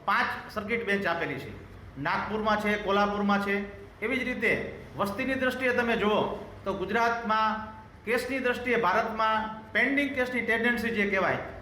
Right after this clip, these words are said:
એમાં બીજા નંબરે છે મહારાષ્ટ્ર પછી. પહેલા નંબરે સિવિલ અને લીગલ, અ, અ,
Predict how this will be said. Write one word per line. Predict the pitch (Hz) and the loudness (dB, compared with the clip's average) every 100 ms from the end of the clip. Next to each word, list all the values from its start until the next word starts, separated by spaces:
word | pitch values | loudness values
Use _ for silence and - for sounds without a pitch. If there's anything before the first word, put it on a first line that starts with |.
| - | -4
એમાં | 185 | -2
બીજા | 208 202 214 | 0 2 2
નંબરે | 180 170 156 | 2 0 0
છે | 156 | -2
મહારાષ્ટ્ર | 143 165 175 - 131 | 0 2 2 -2 -4
પછી. | - | -8
પહેલા | 170 196 214 | -2 0 2
નંબરે | 214 220 220 214 214 - - | 2 2 2 0 -4 -12 -14
સિવિલ | - 226 262 269 | -4 0 2 2
અને | 226 107 | 2 2
લીગલ, | 202 208 233 | 2 4 2
અ, | 180 180 170 | 4 4 4
અ, | 165 165 160 | 4 2 0